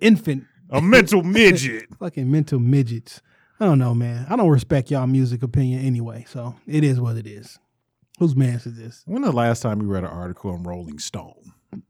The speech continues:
Speaker 1: <laughs>
Speaker 2: And you weren't in the damn dentist?
Speaker 1: Danny Schwartz. <laughs> Fuck outta here, nigga. <laughs>
Speaker 2: When the last time you picked up, when the last time you seen a Rolling Stone?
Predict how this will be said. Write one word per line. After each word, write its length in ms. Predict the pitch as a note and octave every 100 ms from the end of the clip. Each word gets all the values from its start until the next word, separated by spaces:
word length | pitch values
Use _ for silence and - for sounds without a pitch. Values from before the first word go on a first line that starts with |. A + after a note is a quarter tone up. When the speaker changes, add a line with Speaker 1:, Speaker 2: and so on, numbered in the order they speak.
| C#3+
Speaker 1:
<laughs> 300 | - - B2+ - _ _ _ - E3
Speaker 2:
And 140 | D3 D3+
you 100 | D3+
weren't 220 | D#3 D3+
in 80 | C#3
the 80 | B2
damn 340 | C#3 B2+ B2
dentist? 480 | C3 A2 F2 - - A#3+ C#3 A#2+ A2 _ _ - -
Speaker 1:
Danny 380 | C#3 A2+ G#2+ A#2+
Schwartz. 880 | - D3+ B2 A2+ D3+ - - - _ _ _ _
<laughs> 360 | _ _ _ _
Fuck 300 | - G#2+ A2
outta 180 | A2 A2
here, 220 | A2+ A#2
nigga. 880 | B2 B2 B2 C3+ - - - - -
<laughs> 140 | _
Speaker 2:
When 100 | D4+
the 60 | E4+
last 280 | C#4 A#3+ A#3
time 160 | A#3+ G#3
you 100 | G#3
picked 260 | A#3 F3+
up, 160 | G#3 - - -
when 100 | D#4
the 60 | C#4
last 240 | A3 G#3+
time 220 | A3 G3
you 80 | F#3+
seen 440 | - - D4+ D4+
a 80 | A#3+
Rolling 380 | G#3 G3+ F#3 E3
Stone? 560 | - D#3+ C3 F#2 -